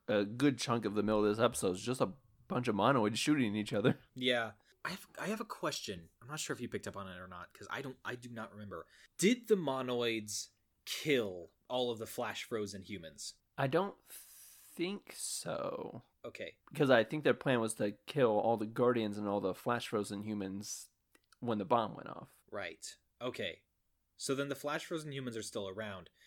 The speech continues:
Speaker 2: The Refusians are like, "All right, you two play nice." The Guardians that are still around and, like, the three Monoids that are still alive. But they've got, like,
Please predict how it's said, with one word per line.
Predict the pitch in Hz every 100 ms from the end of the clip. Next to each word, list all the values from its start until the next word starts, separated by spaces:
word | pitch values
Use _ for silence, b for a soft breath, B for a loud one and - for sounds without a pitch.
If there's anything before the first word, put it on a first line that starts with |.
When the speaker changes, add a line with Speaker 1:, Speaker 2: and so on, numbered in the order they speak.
| b
Speaker 2:
The | 147 147
Refusians | 139 - 220 214 190 151
are | 139
like, | 120 117
"All | 123 139
right, | 139 104
you | 95 117 139
two | 139 170 180
play | 170 170 165
nice." | 160 143 104 101 - - b _
The | 143 127 123 113 113 123
Guardians | 131 127 127 123
that | 120 123
are |
still | 117 135 120
around | 117 113 110
and, | 107 113
like, | 107 - _ 127
the | 113 107
three | - - 139 120 117 117
Monoids | 113 101 107 117 123 123 120
that | 135
are | 127
still | 123 143 135
alive. | 139 143 143 143 - b b b b _
But | 165 156
they've | 190 208
got, | 214
like, | 185 151